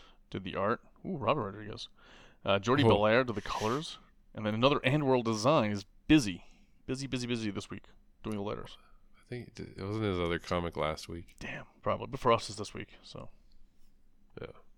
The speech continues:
Speaker 2: Which is actually next week for everybody listening. I'm just kidding. <laughs>
Speaker 1: <laughs> My head just exploded.
Speaker 2: Uh, so you're a fan of the Gordon Junior, huh? Gordon Junior shows up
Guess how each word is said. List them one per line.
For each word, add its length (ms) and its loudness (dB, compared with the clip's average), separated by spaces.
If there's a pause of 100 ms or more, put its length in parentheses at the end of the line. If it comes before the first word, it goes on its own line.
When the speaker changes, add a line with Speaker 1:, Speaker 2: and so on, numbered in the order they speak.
(160)
Speaker 2:
Which 220 -12
is 80 -8
actually 320 -2
next 360 -6
week 220 -14
for 200 -14
everybody 420 -6
listening. 360 -6 (500)
I'm 140 12
just 200 10 (400)
kidding. 160 0
<laughs> 20 -
Speaker 1:
<laughs> 20 -10
My 100 8
head 200 8
just 160 6
exploded. 520 0 (920)
Speaker 2:
Uh, 640 8
so 160 2
you're 180 8
a 60 4
fan 260 6
of 80 4
the 60 -2
Gordon 340 4
Junior, 360 0
huh? 180 -4
Gordon 300 6
Junior 260 6
shows 320 6
up 180 6